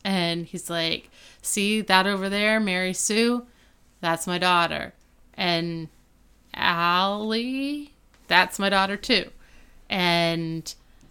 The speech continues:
then he names another girl, and they're like, "Oh, well, I'd like to hear the story on this one." And he goes,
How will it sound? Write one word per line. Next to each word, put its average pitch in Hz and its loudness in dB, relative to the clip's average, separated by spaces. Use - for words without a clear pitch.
then 185 0
he 185 0
names 175 0
another 196 0
girl, 170 -2
and 175 2
they're 175 0
like, 165 0
"Oh, 170 2
well, 170 2
I'd 170 0
like 190 2
to - -12
hear 185 -2
the 160 -12
story 185 0
on 170 0
this 233 2
one." 170 -2
And 190 0
he 185 -2
goes, 180 -2